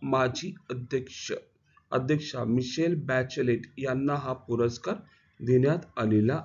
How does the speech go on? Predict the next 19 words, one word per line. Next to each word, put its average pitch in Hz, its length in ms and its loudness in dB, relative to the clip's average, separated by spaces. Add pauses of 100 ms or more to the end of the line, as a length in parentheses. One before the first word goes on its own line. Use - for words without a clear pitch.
आहे. 113 260 -6
कोणाला? 135 540 0 (440)
चिलीच्या 127 540 0
माजी 113 520 -2
अध्यक्ष 123 440 -2 (360)
मिशेल 147 480 0
बॅचेलेट 127 560 -2 (260)
यांना 127 400 2
देण्यात 120 400 2 (180)
आलेला 107 320 0 (220)
आहे. - 240 -10 (520)
In 127 100 2
detail 143 200 -2
पाहूया, 147 380 2 (120)
हा 127 100 -2
पुरस्कार 147 500 0
त्यांना 147 300 -2
लैंगिक 117 480 2
समानता, 147 640 -4